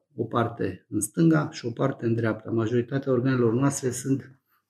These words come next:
pereche și sunt simetrice, dar nu toate. Și întotdeauna avem o stânga și o dreapta în funcție de acest act de simetrie. Dacă această imagine o aplicăm asupra spectrului politic,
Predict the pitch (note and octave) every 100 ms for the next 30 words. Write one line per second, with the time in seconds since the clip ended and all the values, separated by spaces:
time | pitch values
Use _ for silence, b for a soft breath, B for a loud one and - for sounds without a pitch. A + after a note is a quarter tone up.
0 | b b b _ C#3 C3 C#3+ - C#3 D3
1 | - B2 C#3+ A#2+ - B2+ B2+ - - -
2 | - G#2+ B2+ B2+ D3 C3+ - A#2+ F#2+ -
3 | - - - - D#3+ D#3 D3+ C#3 D3+ C#3+
4 | B2+ - - D#3 D3 C3 B2+ B2 C#3+ C#3+
5 | C3+ B2+ - D3+ D3 - C3+ C3 - b
6 | b _ A#2+ A2+ C3 - C3 A#2+ B2+ A#2
7 | - A#2 A2 - G2 G2 B2+ B2+ A#2 B2
8 | - - - C3+ C3 B2 A#2 G#2+ A2 G#2+
9 | A2 G#2 C3 A#2 G#2 A#2+ A#2 G#2+ F#2+ -
10 | - A#2+ A#2+ A2 G#2 - G#2+ A2 G2+ C#3+
11 | E3+